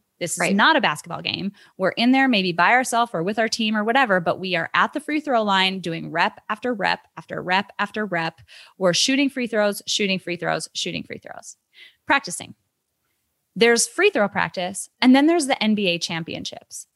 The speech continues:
Speaker 1: The
Speaker 2: Mm-hmm.
Speaker 1: N B A championships is when things get extremely tough, when things are really hard in your life. Free throws do not equal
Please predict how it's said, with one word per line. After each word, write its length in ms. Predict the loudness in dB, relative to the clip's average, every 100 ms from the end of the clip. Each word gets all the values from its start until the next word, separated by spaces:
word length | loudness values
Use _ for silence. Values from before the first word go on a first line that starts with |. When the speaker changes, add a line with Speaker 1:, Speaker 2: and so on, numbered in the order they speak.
| -4
Speaker 1:
The 140 | 0
Speaker 2:
Mm-hmm. 80 | 4
Speaker 1:
N 80 | 6
B 140 | 6 4
A 100 | 2
championships 880 | 0 0 0 -2 -2 -2 -4 -8 -10 _ -2
is 200 | 0 2
when 480 | 0 0 0 -4 -6 0
things 240 | 2 2
get 220 | 0 -2
extremely 760 | -4 -4 -4 -2 2 2 2 0
tough, 420 | -4 -10 -10 -16 _ _ _
when 260 | 0 0
things 240 | 0 -2 -2
are 160 | -2
really 420 | -4 -2 0 2 0
hard 380 | 0 -4 -6 -12 -6
in 100 | -4
your 160 | -2
life. 460 | -4 -6 -6 -14 -20 _ _ _ _ _ _ _ _ _ _ _ _ _ _ _ _ _ _ _ _
Free 340 | -10 2 4
throws 720 | 4 2 0 0 -2 -4 -6 -8 _ _ _ _ _ _ _ 0
do 200 | 6 6
not 300 | 6 4 0 -2
equal 800 | -2 -2 -4 -2 0 0 -4